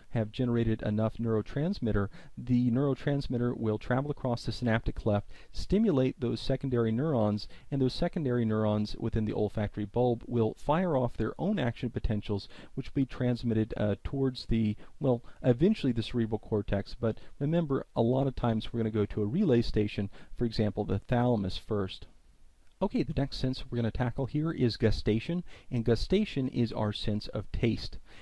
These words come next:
And taste here requires the dissolving of substances which are called tastants in the saliva. So just like olfaction,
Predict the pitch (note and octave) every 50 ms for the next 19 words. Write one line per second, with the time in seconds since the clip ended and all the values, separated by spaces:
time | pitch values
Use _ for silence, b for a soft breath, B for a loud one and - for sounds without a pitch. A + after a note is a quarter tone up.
0 | B B - C3+ B2+ B2 - - - G3+ G#3+ G3+ - - - C#3+ C#3 C3 - B2+
1 | A2+ - - - B2 A#2+ A#2+ A#2 - - A2+ A2 G2+ G2 A#2 A#2 B2+ D3 - -
2 | B2 A#2+ A#2+ - - A2+ G#2 G2+ - - - E3 F3+ - - - D3+ - - -
3 | G#2+ G#2+ G2+ - G#2 G#2 - G2 - - G#2 F#2+ - - - - - G#3+ A#3 -
4 | - - - A2 G#2 - - - B B B B B - C3 A#2+ A2+ G#2+ - -
5 | A#2+ G#2+ G#2 G2+ G#2 A2 A2 G#2 - - B B B B B - - - C3 B2+
6 | - F#3+ - - E3 D3 C#3 - - A#2 A2+ - - C#3 C3+ C#3+ - - - B2
7 | G#2+ G#2